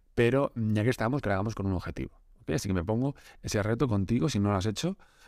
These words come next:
eh, nos ponemos el reto de las cosas que hacemos en redes con un objetivo. ¿Por qué publico en general? Es decir, ¿por qué estoy en redes sociales en general, como marca, como persona? Em, ¿por qué estoy en LinkedIn? ¿Por qué estoy, eh, por qué no estoy en Pinterest, por ejemplo? ¿Por qué estoy en OnlyFans? No sé, <laughs> en general.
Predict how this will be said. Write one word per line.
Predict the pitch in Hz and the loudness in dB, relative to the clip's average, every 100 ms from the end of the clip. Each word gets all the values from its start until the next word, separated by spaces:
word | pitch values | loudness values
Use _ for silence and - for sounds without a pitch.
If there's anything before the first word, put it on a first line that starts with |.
| - | -8
eh, | - 87 85 82 82 | -2 2 2 2 0
nos | 85 | -2
ponemos | 85 95 104 | 0 0 2
el | 98 | 2
reto | 98 120 | 2 2
de | 101 90 85 85 | 2 2 0 -2
las | 87 | -4
cosas | - 110 | -4 -4
que | 117 | -2
hacemos | 104 95 90 | -2 0 0
en | 92 | 0
redes | 113 151 - | 2 0 0
con | 101 | -2
un | |
objetivo. | 98 92 95 90 | 0 -2 -2 -2
¿Por | 101 107 | 0 0
qué | 135 | 0
publico | 151 147 160 | 0 0 0
en | 131 | 0
general? | 120 104 110 208 - _ _ | 0 0 0 -2 -8 _ _
Es | 107 | -4
decir, | 98 92 90 _ _ _ _ _ | -2 -4 -8 _ _ _ _ _
¿por | - | -2
qué | 120 | -2
estoy | 113 117 | 2 2
en | 104 | 2
redes | 104 | 0
sociales | 104 92 90 | 0 -2 -2
en | 90 | -2
general, | 92 80 90 - - | -2 0 0 -4 -6
como | 90 85 | -4 -2
marca, | 92 92 95 | -2 -2 -2
como | 82 | -2
persona? | 76 85 95 90 - - - - - - | -4 -4 -2 -2 -6 -18 -20 -20 -20 -8
Em, | 95 85 82 82 | -4 -2 -2 -2
¿por | 90 | -2
qué | 98 | -2
estoy | 101 | 0
en | 85 92 | 2 2
LinkedIn? | 131 139 143 | 0 2 0
¿Por | - | -2
qué | 98 | -6
estoy, | - 95 95 | -2 0 2
eh, | 87 85 | 2 2
por | 87 | 0
qué | 123 | -2
no | 120 | -2
estoy | - 92 | 0 0
en | 85 | 2
Pinterest, | 120 139 180 - | 0 0 -2 -4
por | 90 | -2
ejemplo? | - 117 165 - - - - | -2 -4 -8 -18 -20 -20 -6
¿Por | 101 | -4
qué | 95 | 0
estoy | 101 - 101 98 95 92 | 0 2 2 2 2 2
en | 90 87 87 85 85 85 85 | 2 2 2 2 2 0 2
OnlyFans? | 95 90 107 135 | 0 0 0 0
No | 95 | -2
sé, | 85 | -4
<laughs> | 80 | -4
en | 107 | -4
general. | 101 92 87 | 0 0 -2